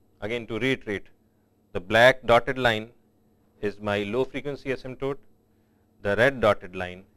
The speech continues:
is my high frequency asymptote. The asymptotes cut at an important point which corresponds to omega such that omega is e-, uh, omega, uh,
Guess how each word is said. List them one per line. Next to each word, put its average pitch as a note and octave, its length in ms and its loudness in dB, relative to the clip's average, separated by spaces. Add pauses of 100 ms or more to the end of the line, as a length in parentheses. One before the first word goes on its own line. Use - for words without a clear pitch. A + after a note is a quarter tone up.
(100)
is G2 140 -18
my G#2 100 -8
high G#2+ 240 -6
frequency A#2 460 -12
asymptote. A2 500 -10 (960)
The G2+ 60 -6
asymptotes B2 680 -4
cut C#3+ 280 0 (560)
at G2+ 280 -2 (100)
an G#2 120 -8
important A2+ 560 -2
point G2 320 -10 (1000)
which - 200 -10
corresponds G#2+ 800 -6
to F#2+ 340 -10 (640)
omega G#2+ 440 -4
such - 260 -6
that G2 260 -4 (1120)
omega G#2 340 -4
is F#2+ 220 -8
e-, G2 120 -16 (140)
uh, F#2 120 -14 (100)
omega, G#2 300 -6
uh, - 180 -12